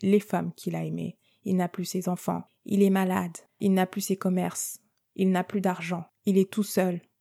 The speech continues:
Là, il se dit, « Ce n'est pas possible, c'est quelle vie ? » À la fin, on voyait que tonton Gérard, il arrivait plus à tenir. Et le monsieur, il lui dit, euh, « Écoutez, je vois que vous avez du mal avec ce que je suis en train de vous dire. Si vous voulez, je m'arrête là parce que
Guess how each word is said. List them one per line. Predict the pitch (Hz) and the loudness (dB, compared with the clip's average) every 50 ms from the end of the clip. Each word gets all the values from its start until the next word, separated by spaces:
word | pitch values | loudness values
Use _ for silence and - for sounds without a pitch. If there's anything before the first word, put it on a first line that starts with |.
| _ _ _ _ - | _ _ _ _ -6
Là, | 202 190 | -2 0
il | 185 185 | 0 0
se | - 190 | 0 -2
dit, « | 180 180 185 | -2 -2 -4
Ce | - - - 185 | -4 -4 -4 -4
n'est | 185 185 | -4 -4
pas | - 185 180 | -4 -6 -6
possible, | - 190 196 - - 220 196 - | -4 -4 -4 -2 0 -2 -2 -2
c'est | - 180 | -4 -6
quelle | - - 185 185 185 | -2 0 0 0 0
vie ? » | 175 202 202 185 - _ _ _ _ _ - | 2 2 2 2 0 _ _ _ _ _ -4
À | - 190 | -2 0
la | 202 202 | 0 0
fin, | 202 - 277 311 381 - _ - | -2 -2 -2 -4 -4 -6 _ -2
on | 202 | 0
voyait | 185 190 190 208 240 269 254 | 4 4 4 4 4 4 2
que | - 208 | 0 0
tonton | 202 190 185 - 185 185 | 0 0 -2 0 0 0
Gérard, | 180 185 185 190 190 190 | 0 0 0 -2 -2 -2
il | 190 180 | -2 -2
arrivait | 180 180 180 180 180 | -2 -2 -2 -4 -4
plus | 175 - - 185 | -4 -4 -4 -4
à | 180 | -2
tenir. | 175 - 185 175 180 175 170 - - - _ _ _ _ | -2 -4 -4 -4 -4 -6 -8 -10 -16 -20 _ _ _ _
Et | - 190 190 185 185 | 0 0 2 2 2
le | 185 190 | 2 2
monsieur, | 185 185 190 190 - - 269 269 | 2 2 0 0 -2 -2 0 2
il | 254 226 196 | 2 4 4
lui | 190 180 | 4 2
dit, | 175 185 185 180 175 | 2 2 2 2 0
euh, « | 175 175 175 - _ - | -2 -4 -6 -10 _ -16
Écoutez, | - - - 190 - 196 180 180 - _ _ | -10 -6 -6 -4 -2 -2 -2 -4 -6 _ _
je | - - 202 | -6 -4 0
vois | 185 220 247 | 2 2 2
que | 247 214 | 2 2
vous | 196 190 | 0 0
avez | 190 180 185 190 | 0 2 2 0
du | 185 - - 185 | 0 0 -2 -2
mal | 180 180 185 185 185 175 175 _ _ _ _ - | 0 0 0 0 -2 -2 -6 _ _ _ _ -12
avec | - 190 185 185 185 | -6 -4 -4 -4 -4
ce | - - | -6 -8
que | - 190 | -6 -6
je | - | -4
suis | - 190 | -4 -6
en | 185 | -6
train | - - 180 | -6 -6 -6
de | 180 | -6
vous | 175 180 | -6 -6
dire. | 180 196 190 190 - | -4 -4 -4 -4 -2
Si | - 220 | -2 0
vous | 214 208 196 | 0 0 0
voulez, | 190 196 196 202 196 | 0 2 2 2 2
je | 185 185 | 2 0
m'arrête | 180 180 185 185 - - | -2 -2 -4 -4 -2 -2
là | 190 185 | -2 -2
parce | - 196 185 - | -2 -6 -8 -4
que | - 208 196 | 0 0 0